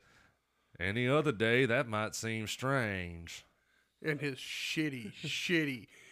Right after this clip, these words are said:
Speaker 2: shitty Alabama accent.
Speaker 1: Yes. <laughs> Oh my
Speaker 2: Dear
Speaker 1: God.
Speaker 2: God.
Speaker 1: <laughs>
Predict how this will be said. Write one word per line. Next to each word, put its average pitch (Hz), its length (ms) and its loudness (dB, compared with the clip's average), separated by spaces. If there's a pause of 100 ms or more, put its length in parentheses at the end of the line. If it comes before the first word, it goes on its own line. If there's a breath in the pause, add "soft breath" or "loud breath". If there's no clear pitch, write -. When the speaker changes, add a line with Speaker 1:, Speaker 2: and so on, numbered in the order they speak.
(360 loud breath)
Speaker 2:
shitty 180 1000 2
Alabama 127 480 -2
accent. 113 460 -4
Speaker 1:
Yes. - 840 4
<laughs> 160 80 4 (100)
Oh 131 160 -4
my 104 80 -4
Speaker 2:
Dear 156 260 4
Speaker 1:
God. 101 520 2
Speaker 2:
God. 143 680 0
Speaker 1:
<laughs> - 60 -10